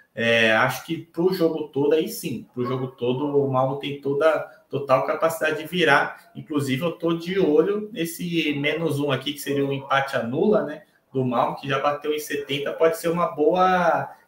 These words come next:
entrada pra essa partida. Eu acho que vai ser difícil, é, o Middelbai aí segurar essa pressão do Malmo no jogo todo, porque quanto mais o tempo vai passando, a tendência do Malmo apertar o jogo é maior, né? Então, é,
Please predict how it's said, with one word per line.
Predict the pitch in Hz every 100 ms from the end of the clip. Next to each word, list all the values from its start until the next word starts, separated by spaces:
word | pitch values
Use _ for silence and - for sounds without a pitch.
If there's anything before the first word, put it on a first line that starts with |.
| _
entrada | 160 - 151 156
pra | 160 165
essa | 170
partida. | - 190 185 - 135 117 107 - _
Eu | 135
acho | 139 - -
que | 110
vai | 240
ser | 240
difícil, | 247 240 - 208 214 - - - _ -
é, | 131 131
o | 131 139 135 131
Middelbai | 127 139 135 127 131 131
aí | 139
segurar | - 151 156 135 143
essa | 143 151
pressão | 147 143 - 143 143
do | 139
Malmo | 131 143 147
no |
jogo | 143 151 156 -
todo, | 151 -
porque | 175 180 175 185 - - _
quanto | 185 180 185
mais | 202 247
o | 233
tempo | 220 214
vai | 214 285
passando, | 285 190 - 185 226 226 - - -
a | 135
tendência | - 185 180 165 233 113
do | 190
Malmo | 175 170 175 165
apertar | 156 - 165 127 - 156
o | 156
jogo | 143 143
é | 143
maior, | - 247 175 156 143
né? | 131 131
Então, | 131 - 139 - - _ _ -
é, | 131 131 131 127 123